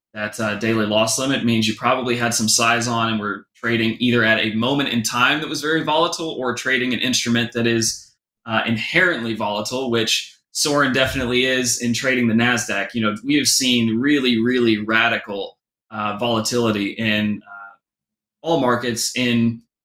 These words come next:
uh, equities, and particularly the NASDAQ is sort of the <laughs> king of, of volatility, uh, when you're trading futures.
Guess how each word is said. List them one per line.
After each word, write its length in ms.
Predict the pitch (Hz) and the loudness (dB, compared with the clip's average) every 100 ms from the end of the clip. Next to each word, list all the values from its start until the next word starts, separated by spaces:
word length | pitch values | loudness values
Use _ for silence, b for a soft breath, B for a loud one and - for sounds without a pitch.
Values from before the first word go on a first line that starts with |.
| - | -10
uh, 140 | 110 - | -8 -2
equities, 500 | 139 139 139 135 123 | -2 0 0 0 2
and 180 | 113 110 | 0 -2
particularly 500 | 113 147 147 127 120 | -4 -2 -2 0 2
the 80 | |
NASDAQ 540 | 113 117 120 110 113 110 | 2 2 2 0 -2 -2
is 160 | 107 | -2
sort 140 | - 113 | 0 -2
of 80 | 110 | -4
the 60 | |
<laughs> 120 | 110 - | -2 0
king 200 | 135 120 | 2 2
of, 200 | 110 - | -2 -4
of 180 | 117 104 | -4 -2
volatility, 760 | 113 113 110 120 113 110 104 104 B _ - | 0 0 0 0 2 2 -2 -8 B _ -8
uh, 160 | 107 107 | -2 0
when 120 | 107 | 2
you're 80 | 107 | 0
trading 320 | - 113 110 | 0 0 0
futures. 640 | - 117 110 107 104 - | 0 -2 -2 -4 -6 -8